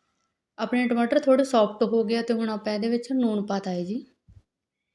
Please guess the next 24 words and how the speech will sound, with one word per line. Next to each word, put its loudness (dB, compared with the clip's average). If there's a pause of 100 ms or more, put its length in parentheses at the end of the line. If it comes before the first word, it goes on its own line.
(3000)
ਆਪਾਂ 0
ਉਹੀ 2
ਰੈਸਿਪੀ 2
ਟਰਾਈ 2
ਕਰਦੇ 0
ਆ 2
ਜਿਹੜੀਆਂ 0
ਚੀਜ਼ਾਂ -2
ਆਪਣੇ -4
ਘਰ -2
ਦੇ 0
ਵਿੱਚ -2
ਹੁੰਦੀਆਂ -2
ਹਮੇਸ਼ਾ, -4
ਕੋਈ 0
ਬਾਹਰੋਂ 2
ਚੀਜ਼ -4
ਲਿਆਉਣ -2
ਦੀ 2
ਆਪਾਂ -2
ਨੂੰ 0
ਲੋੜ 2
ਨਹੀਂ -2
ਹੁੰਦੀ, -8